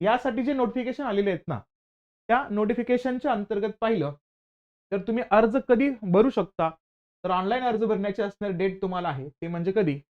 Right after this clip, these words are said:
अठ्ठावीस मार्चपासून स्टार्ट होते. अठ्ठावीस मार्चपासून जर डेटचा रेफरन्स घेतला, तर जवळपास सहा महिने आहेत आपल्याला एक्झामच्या प्रिपरेशनच्या असणाऱ्या फेजमध्ये जाण्यासाठी. तर अठ्ठावीस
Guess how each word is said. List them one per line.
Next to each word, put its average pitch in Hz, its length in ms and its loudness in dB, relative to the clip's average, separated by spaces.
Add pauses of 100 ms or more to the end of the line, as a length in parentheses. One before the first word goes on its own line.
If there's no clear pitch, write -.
(280)
अठ्ठावीस 214 580 2
मार्चपासून 214 600 0
स्टार्ट 196 300 -4
होते. 135 200 -4
अठ्ठावीस 185 420 -2
मार्चपासून 202 460 -2
जर 220 120 2
डेटचा 196 460 2
रेफरन्स 208 340 -2
घेतला, 156 340 -2 (440)
तर 151 40 0
जवळपास 185 480 0
सहा 196 300 0
महिने 208 320 2
आहेत 196 240 -2
आपल्याला 156 360 -4
एक्झामच्या 165 460 -4
प्रिपरेशनच्या 147 600 -6
असणाऱ्या 143 320 -6
फेजमध्ये 135 520 -4 (420)
जाण्यासाठी. 160 560 0
तर 139 120 -8
अठ्ठावीस 185 500 -4